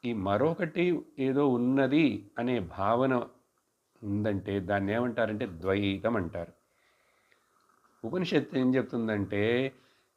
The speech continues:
"ద్వితీయాద్వై భయం భవతి." రెండోది అనేది అన్నావంటేనే భయం అక్కడ. ఏదైనా కానీ అది. Even ఈశ్వరుడు,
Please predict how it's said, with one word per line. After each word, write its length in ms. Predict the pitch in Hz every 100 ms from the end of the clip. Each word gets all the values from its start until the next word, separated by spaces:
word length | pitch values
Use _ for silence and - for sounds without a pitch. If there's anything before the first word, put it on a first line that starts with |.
| _ 101
"ద్వితీయాద్వై 1400 | 85 90 117 123 170 170 160 156 156 139 147 147 156 185
భయం 640 | 220 80 78 104 127 131
భవతి." 560 | 101 98 87 85 107 - _ _ _ -
రెండోది 1160 | 95 110 135 143 139 143 156 156 156 156 175 - - 120
అనేది 380 | 123 131 127
అన్నావంటేనే 960 | 123 120 131 143 143 147 143 160 160 175
భయం 360 | 139 98 117 117
అక్కడ. 300 | 92 92 95 _ _ _ _ _ _ _ _ _ _ _ _ -
ఏదైనా 500 | 80 92 110 135 135
కానీ 280 | 131 117 98
అది. 180 | 92 - _ _ _ -
Even 240 | 156 160
ఈశ్వరుడు, 800 | 107 135 175 - 156 151 147 147